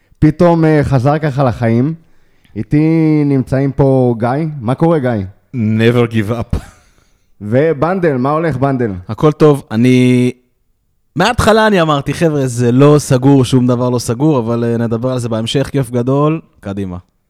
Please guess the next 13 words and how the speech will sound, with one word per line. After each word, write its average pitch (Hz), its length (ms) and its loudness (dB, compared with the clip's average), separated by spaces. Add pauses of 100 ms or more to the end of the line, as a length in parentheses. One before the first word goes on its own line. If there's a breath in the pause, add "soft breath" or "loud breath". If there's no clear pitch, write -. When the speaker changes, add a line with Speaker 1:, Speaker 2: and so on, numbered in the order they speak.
(280)
Speaker 1:
טוב, 143 300 -2
אז 110 160 -6
רגע 151 200 -2
לפני 139 220 -2
שמתחילים, 143 720 -2 (440 soft breath)
ורגע 123 280 -4
לפני 123 240 -2
שמורכו 120 480 0
פה 104 600 -4
מוציא 101 300 -10
את 110 100 -14
השוט, 120 380 -8
אה, 117 60 -8